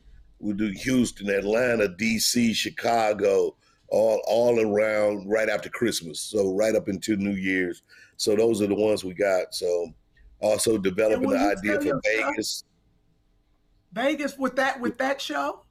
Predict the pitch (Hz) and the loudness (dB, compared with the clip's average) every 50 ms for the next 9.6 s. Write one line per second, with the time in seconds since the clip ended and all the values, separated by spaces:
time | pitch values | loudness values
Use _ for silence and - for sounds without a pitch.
0 | _ _ _ _ _ - 127 139 143 139 139 127 120 123 127 127 120 120 131 131 | _ _ _ _ _ -2 0 2 2 2 2 2 2 2 2 2 2 0 0 0
1 | 120 110 95 104 120 107 92 107 101 87 - - 110 113 87 90 98 90 - 101 | 0 0 0 0 -2 0 0 -2 -4 -4 -4 -2 -2 -2 -2 -4 -8 -6 -4 -2
2 | 98 92 92 92 95 95 92 90 90 92 85 85 85 85 90 87 85 80 90 85 | -2 -2 -2 -2 -2 -2 -2 -2 -2 -4 -4 -6 -2 0 2 2 2 0 -2 -4
3 | 85 82 80 82 82 80 82 87 92 87 85 82 80 90 80 85 82 80 80 80 | -4 -4 -2 -2 -4 -4 -4 -2 -2 -2 -2 -2 -6 -8 -8 -6 -6 -4 -4 -6
4 | 78 78 82 85 78 80 80 76 90 90 82 82 87 98 92 - 101 92 87 85 | -6 -6 -8 -8 -8 -8 -6 -4 -2 -2 -2 -2 -2 -4 -2 -2 -4 -4 -4 -6
5 | 82 80 - _ - - - _ - - 110 95 85 82 82 78 78 78 90 85 | -8 -10 -12 _ -20 -20 -20 _ -2 -2 0 0 0 0 0 0 2 2 2 2
6 | 82 82 80 80 78 76 73 76 78 78 76 73 78 82 82 82 78 - - 87 | 2 2 0 0 0 0 -2 -2 -4 -2 -2 -2 -4 -6 -6 -10 -10 -6 -4 -2
7 | 82 78 78 76 - 90 - _ _ _ _ _ _ _ - - - - - - | -2 -2 -4 -6 -10 -16 -20 _ _ _ _ _ _ _ -10 -10 -8 -10 -12 -18
8 | - - _ - - - 131 120 104 92 90 - - 262 135 113 104 95 95 82 | -20 -20 _ -12 -4 -2 0 2 2 2 0 -2 -2 0 2 4 4 2 2 0
9 | 78 104 101 95 95 98 95 92 90 90 87 | 0 0 2 2 2 2 2 2 0 0 -2